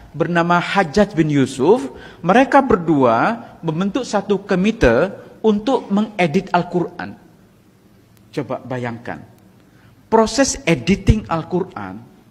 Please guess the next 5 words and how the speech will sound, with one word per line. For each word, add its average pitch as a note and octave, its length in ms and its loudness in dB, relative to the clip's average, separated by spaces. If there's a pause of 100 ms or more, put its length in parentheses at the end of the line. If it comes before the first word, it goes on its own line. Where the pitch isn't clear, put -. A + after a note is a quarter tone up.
(800)
itu A3+ 320 -2
masih A3 560 -2
terjadi G3 960 0 (720)
pada F3+ 720 0 (320)
masa G3 720 -2